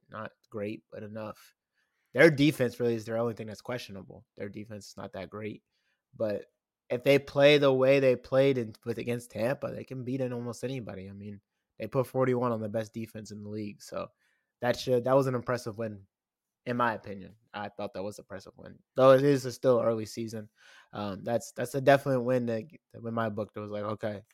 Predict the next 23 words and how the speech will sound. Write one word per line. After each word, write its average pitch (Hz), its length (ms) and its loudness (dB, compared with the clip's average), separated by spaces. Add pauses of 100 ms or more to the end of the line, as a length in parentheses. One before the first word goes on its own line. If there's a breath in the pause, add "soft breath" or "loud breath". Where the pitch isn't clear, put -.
(220)
they 113 120 -2
legit." 107 360 -6 (640)
So, 95 360 -10
but, 139 220 8 (200)
like, 143 360 4
and 147 260 -2
when, 135 320 4 (520)
another 160 240 12
reason 165 160 8
why 156 120 10
I 147 40 8
didn't 143 360 0
pick 143 200 -4 (260)
Baltimore 156 540 4
is 120 300 6
when 120 120 -2
I 120 60 4
saw 127 520 4 (240)
what 120 160 -2
they 123 120 -2
did 120 160 0
against 110 540 -6
Miami 107 600 -6